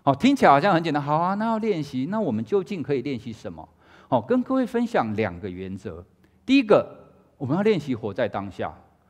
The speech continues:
我们要练习去感受、去发现生命当中的美好。我的女儿很喜欢在晚上的时候找我玩，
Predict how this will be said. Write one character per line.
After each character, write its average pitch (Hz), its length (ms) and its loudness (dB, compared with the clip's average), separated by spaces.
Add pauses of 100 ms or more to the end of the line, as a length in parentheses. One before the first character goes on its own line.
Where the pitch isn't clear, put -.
(200)
我 120 80 -4
们 151 100 0
要 214 60 0
练 226 200 0
习 135 200 -4
去 165 260 -4
感 98 320 -4
受、 139 260 -2
去 - 120 -8
发 214 260 2
现 208 240 -2
生 170 180 -4
命 160 160 -2
当 135 200 -2
中 127 160 -4
的 120 80 -2
美 98 200 -8
好。 - 460 -8 (960)
我 165 120 2
的 214 100 4
女 208 180 4
儿 160 160 6
很 214 220 6
喜 165 180 -4
欢 151 320 4
在 151 200 4
晚 113 200 0
上 131 220 2
的 113 80 -4
时 101 100 -8
候 117 200 0
找 110 160 -2
我 117 180 -2
玩， 87 200 -10